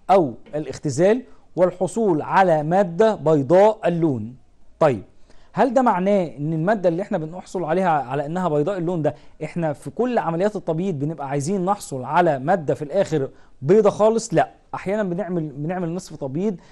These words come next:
لما بنكون ان احنا هنصبغ بيه الوان غامقة، فبنعمل نصف تبييض، والنصف تبييض هنا الغرض منه ان انا ازيل المواد الملونة بس،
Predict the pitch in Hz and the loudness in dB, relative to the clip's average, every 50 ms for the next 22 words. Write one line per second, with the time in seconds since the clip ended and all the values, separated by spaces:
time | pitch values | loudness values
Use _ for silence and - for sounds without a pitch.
0 | - - - 151 180 208 214 208 185 170 170 156 - 202 214 214 190 170 165 180 | -20 -14 -4 2 2 4 4 4 2 2 0 -2 -2 -2 -2 -2 -2 -4 -6 -6
1 | 190 - 185 156 147 175 196 175 160 165 131 123 143 - 180 - - 147 147 170 | -6 -6 -4 -4 -4 -4 -4 -4 -4 -6 -6 -2 -2 -2 -2 -2 -2 -2 -2 -2
2 | 190 190 165 165 202 214 208 214 208 - 180 160 180 202 196 190 175 147 - 196 | -2 -2 0 -2 -2 -2 -2 -6 -2 -2 -2 -2 -2 -4 -4 -4 -6 -4 -4 -4
3 | 196 190 - - 151 135 143 131 135 165 196 214 175 - _ - _ - - _ | -4 -4 -8 -12 -8 -6 -4 -2 -2 -2 -2 -4 -6 -8 _ -20 _ -20 -20 _
4 | - - - 139 151 170 196 247 240 - 226 202 196 170 190 220 175 190 214 214 | -20 -16 -8 -4 -2 -2 -2 -2 -4 -4 0 0 0 0 2 0 0 0 0 0
5 | 208 196 175 160 175 208 208 180 175 190 208 214 214 214 202 170 170 170 185 208 | 0 -2 -2 0 2 2 2 2 0 0 -2 0 -2 -2 -4 -4 -2 -2 -2 0
6 | 214 - 170 151 196 208 208 185 175 180 196 190 185 170 160 156 160 175 165 151 | 0 -2 -2 -2 -2 -2 -2 0 0 0 0 0 0 0 0 0 0 0 0 0
7 | 127 117 - - - | -2 -4 -6 -10 -18